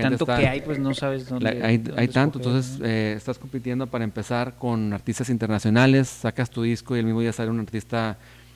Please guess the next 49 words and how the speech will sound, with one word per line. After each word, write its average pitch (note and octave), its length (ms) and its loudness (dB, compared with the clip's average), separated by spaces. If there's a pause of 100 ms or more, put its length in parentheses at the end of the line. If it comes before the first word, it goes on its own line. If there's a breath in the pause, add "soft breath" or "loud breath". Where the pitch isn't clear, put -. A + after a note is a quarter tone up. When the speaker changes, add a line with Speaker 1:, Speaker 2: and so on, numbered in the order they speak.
(260 loud breath)
Speaker 1:
eh, G2+ 240 -2
súper G#2 260 -4
famoso G#2+ 380 -2
con A2+ 220 -4
el G#2 40 -4
disco G#2 240 -6
más A2+ 200 -4
esperado A2 480 -4
de, G#2 180 -6 (300 loud breath)
del A2+ 180 -2
año. B2 480 2
Ese A#2+ 240 -2
día, B2 80 0
entonces, B2 240 -6
todo C3 120 2
el B2+ 60 2
mundo B2 160 0
está A#2+ 180 -6
hablando A#2+ 280 -2
de A#2 80 -2
eso, A#2+ 320 -6 (100)
eh, C2+ 200 -8 (120)
y A#2 220 -4
para A2+ 240 -6
hacer A#2 220 -4
el, B2+ 260 -4 (340)
para A#2 140 -2
tener B2 300 0
un, D3+ 340 4 (600 loud breath)
un B2 120 2
segundo C3+ 400 4
de C3+ 60 6
atención A#2+ 340 0
ahorita B2 260 0
en A#2+ 60 0
las G#2+ 140 -2
redes G#2+ 140 -2
sociales A2 280 -6
es G#2+ 80 -8
muy A2+ 120 -2
Speaker 2:
Está A2+ 120 -4
bien C3+ 60 -4 (140)
Speaker 1:
complicado, A#2+ 100 0
la A2+ 80 0
gente A2+ 100 0 (120)
Speaker 2:
cabrón. A#2+ 40 0
Speaker 1:
le A#2+ 60 0
da A#2 100 0
así C#3+ 300 -2